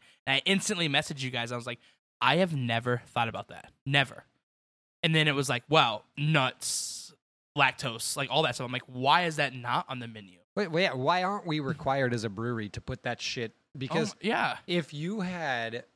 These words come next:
Speaker 2: uh, like, a, the Nash Vegas beer, for
Speaker 1: Yeah,
Speaker 2: example,
Speaker 1: yeah.
Speaker 2: from, uh,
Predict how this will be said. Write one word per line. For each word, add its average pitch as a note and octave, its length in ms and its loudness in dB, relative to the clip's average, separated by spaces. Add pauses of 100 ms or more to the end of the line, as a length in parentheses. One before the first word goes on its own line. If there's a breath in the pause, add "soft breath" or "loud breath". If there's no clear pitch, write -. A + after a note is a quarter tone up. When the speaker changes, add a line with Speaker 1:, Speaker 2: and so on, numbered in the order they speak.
Speaker 2:
uh, A#2 380 -2
like, A2+ 260 -4
a, G#2 360 -2
the A#2+ 140 -6
Nash B2+ 320 -2
Vegas A#2 440 -4
beer, G2+ 320 -6
for C#3 140 -4
Speaker 1:
Yeah, B2 100 2
Speaker 2:
example, A2 400 -4
Speaker 1:
yeah. B2 220 0
Speaker 2:
from, A2 640 -4
uh, G#2 280 0